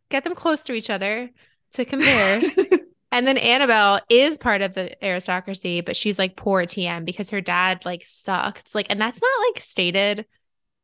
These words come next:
Speaker 1: but you could imply, like, her dad left them penniless, A. That's, like, the most obvious thing. B, he's friends with really shitty people. Like, he's friends
Speaker 2: That's
Speaker 1: with Lord
Speaker 2: true.
Speaker 1: Hogman.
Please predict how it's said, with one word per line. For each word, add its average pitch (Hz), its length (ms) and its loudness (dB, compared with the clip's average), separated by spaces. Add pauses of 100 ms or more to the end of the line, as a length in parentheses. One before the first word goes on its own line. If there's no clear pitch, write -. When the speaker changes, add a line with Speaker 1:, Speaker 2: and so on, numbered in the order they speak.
(140)
Speaker 1:
but 226 140 2
you 247 80 0
could 480 160 4
imply, 202 460 2
like, 214 280 -2 (560)
her 285 80 -2
dad 254 340 2
left 233 220 -6
them 311 160 -6
penniless, 185 720 -6
A. 170 480 0 (800)
That's, 208 320 0
like, 359 100 -2
the 339 80 -4
most 262 180 -2
obvious 180 460 0
thing. 175 440 -6 (280)
B, 240 640 2 (720)
he's - 360 0
friends 349 540 0
with - 140 -8
really 240 240 2
shitty 226 320 -4
people. 220 340 -4
Like, 180 180 -4
he's 202 200 -6
friends 220 180 -2
Speaker 2:
That's 269 160 -8
Speaker 1:
with 185 100 -4 (100)
Lord 247 220 -2
Speaker 2:
true. 156 80 -6
Speaker 1:
Hogman. 180 240 -4